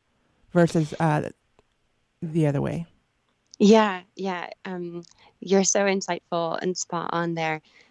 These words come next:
Speaker 2: Um, it is quite challenging to cross twice in the middle of our figure eight through the Cook Strait, but actually, um, as notorious as that body of water is, the bit that's even more challenging is coming down the west coast of the South Island,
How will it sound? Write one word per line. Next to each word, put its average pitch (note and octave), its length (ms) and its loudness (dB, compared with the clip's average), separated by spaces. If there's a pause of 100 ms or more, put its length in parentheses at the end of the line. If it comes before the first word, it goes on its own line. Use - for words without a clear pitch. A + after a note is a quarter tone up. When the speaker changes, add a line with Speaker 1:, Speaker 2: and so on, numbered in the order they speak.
Speaker 2:
Um, F3 520 -2 (480)
it G3 180 4
is G3 380 -2 (160)
quite G#3 300 -2
challenging G3+ 480 -4
to G3 100 -16
cross E3+ 400 -12
twice F3 340 -8
in E3+ 120 -6
the E3 60 -10
middle F3 280 -6
of A#3+ 140 -6
our A#3 100 -6
figure B3 240 -8
eight B3 180 -6
through G3+ 200 -2
the G3 80 -4
Cook - 200 -4
Strait, G#3 400 2 (300)
but G3 180 4 (220)
actually, G3 640 -4
um, E3+ 360 -8 (120)
as F#3 100 -2
notorious F#3 560 -4
as F3+ 120 -12
that F3 180 -8
body F3 300 -8
of E3 120 -14
water E3+ 320 -6
is, E3 280 -6
the F#3 120 -2
bit - 220 -4
that's - 240 -8
even F3 180 -4
more E3+ 220 -2
challenging F#3 600 -4
is F#3+ 100 0
coming F3 340 0
down D#3+ 300 0
the D#3+ 100 -2
west E3 380 -2
coast F3+ 280 -4
of F3 60 -4
the E3+ 80 0
South E3 320 -2
Island, A#3+ 400 0